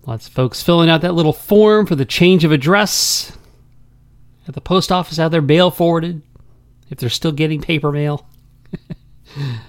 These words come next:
Mike Norvell will be the new head coach at Florida State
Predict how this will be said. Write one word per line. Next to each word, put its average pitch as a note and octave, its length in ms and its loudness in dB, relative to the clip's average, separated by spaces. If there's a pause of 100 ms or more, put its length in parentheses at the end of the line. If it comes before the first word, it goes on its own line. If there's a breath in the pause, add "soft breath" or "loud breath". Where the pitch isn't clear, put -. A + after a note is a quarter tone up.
(920 loud breath)
Mike C3+ 220 0
Norvell E3+ 600 4
will F#3+ 300 4
be F#3+ 380 4 (760 loud breath)
the D#3+ 100 4
new F3+ 160 6
head E3+ 180 4
coach F3 280 2
at E3+ 80 -2
Florida F3 320 4
State - 580 -2